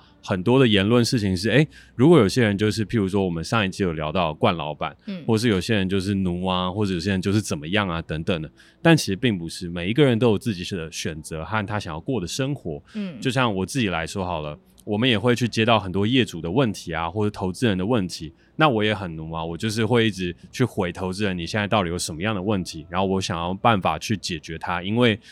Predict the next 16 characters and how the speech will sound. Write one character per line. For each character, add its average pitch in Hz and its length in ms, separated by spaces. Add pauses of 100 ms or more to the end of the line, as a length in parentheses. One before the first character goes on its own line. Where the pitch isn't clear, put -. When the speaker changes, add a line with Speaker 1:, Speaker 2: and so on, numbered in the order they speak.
(220)
Speaker 1:
这 147 100
是 131 120
我 104 120
想 98 160
要 90 80
去 104 100
完 90 260
成， 85 200
我 76 60
不 80 100
想 95 200
要 82 40
让 92 180
你 76 40
失 - 260
望。 113 200